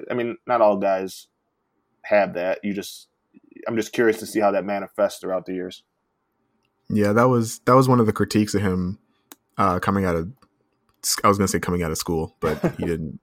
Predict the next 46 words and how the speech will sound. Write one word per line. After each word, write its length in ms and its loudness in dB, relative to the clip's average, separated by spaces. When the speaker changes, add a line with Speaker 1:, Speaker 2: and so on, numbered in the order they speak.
Speaker 2:
come 120 -6
out 80 -4
of 80 -4
school. 280 0
Speaker 1:
Right. 280 -6
Speaker 2:
But 100 6
yeah, 100 8
that, 280 4
you 120 2
could, 340 4
that 140 6
was 140 6
always, 260 6
like, 140 2
visible, 440 0
I 60 0
guess, 260 -2
in 60 -4
his 120 -6
on-court 440 -4
play. 260 -2
But 80 6
you're 140 8
right, 200 6
like, 180 2
not 480 4
every 300 2
guy, 520 0
uh, 420 0
needs 380 -2
to 100 -2
have, 500 -4
not 160 6
every 140 8
guy's 240 6
Marcus 300 2
Smart 340 -6
or 80 6
Speaker 1:
Right. 80 8
Speaker 2:
like, 180 -2
like 280 -4
that. 200 -6
So 300 -6
it, 280 -4
that's 220 -4
fine. 280 -6